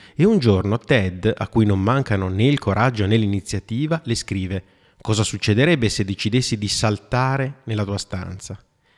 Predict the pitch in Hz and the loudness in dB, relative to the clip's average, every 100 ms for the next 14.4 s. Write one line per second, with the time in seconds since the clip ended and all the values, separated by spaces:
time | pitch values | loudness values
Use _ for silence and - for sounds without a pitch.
0 | _ _ - 101 113 107 107 160 143 117 | _ _ -2 0 2 2 2 4 4 2
1 | - 104 95 90 - 95 92 - 147 104 | -2 -2 0 -2 -4 -4 -4 -2 2 2
2 | 90 95 - - - - 98 98 107 98 | 0 -6 -12 -16 -10 -4 -2 0 0 0
3 | 107 - 98 95 95 - 127 - 120 113 | -4 -6 -6 -6 -8 -10 -8 0 4 4
4 | 90 101 - 131 113 98 98 107 120 107 | 0 -6 -4 -2 0 -2 0 0 0 -2
5 | 90 85 92 - _ _ _ _ _ _ | -8 -10 -12 -14 _ _ _ _ _ _
6 | _ - 143 151 143 147 135 110 104 101 | _ -4 2 4 6 4 6 4 2 0
7 | 101 - - 92 92 104 95 98 170 170 | -2 -4 -6 -6 -4 -4 -4 -2 0 2
8 | 113 107 165 113 - 135 165 - - 90 | 2 4 2 0 0 0 0 -2 -6 -6
9 | 90 92 - _ _ _ - 104 98 131 | -6 -8 -10 _ _ _ -6 -2 2 2
10 | - 104 92 90 101 120 113 143 160 107 | 2 0 -2 -4 -4 -4 -6 -6 -4 -2
11 | 98 - 120 143 104 98 113 143 120 104 | -4 0 2 2 2 2 4 4 2 2
12 | - 101 98 98 117 143 - 120 117 101 | 0 -2 0 0 0 0 0 0 0 0
13 | 90 - - 113 101 110 120 98 98 101 | -2 -8 -4 -2 0 0 2 0 -4 -4
14 | 104 113 113 131 | -2 -2 -6 -10